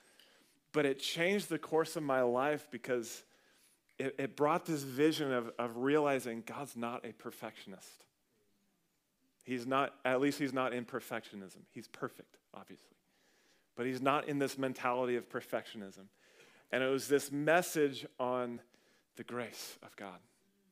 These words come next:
A powerful, powerful grace. And it was the first time I really heard it preached in this light.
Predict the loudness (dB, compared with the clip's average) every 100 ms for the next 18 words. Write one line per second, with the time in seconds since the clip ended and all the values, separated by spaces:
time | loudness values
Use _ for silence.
0 | _ _ _ _ _ _ _ _ _ _
1 | _ -20 -20 _ _ -20 -14 -14 _ -6
2 | -2 2 4 4 2 -4 -2 -4 -4 -10
3 | -8 -8 -8 -14 -18 -20 _ _ _ -20
4 | -20 -6 0 0 0 -2 2 4 4 0
5 | -2 0 -2 0 2 2 2 2 2 2
6 | 0 -6 _ _ _ -6 0 0 0 -6
7 | -6 -2 -2 -2 -4 -2 -4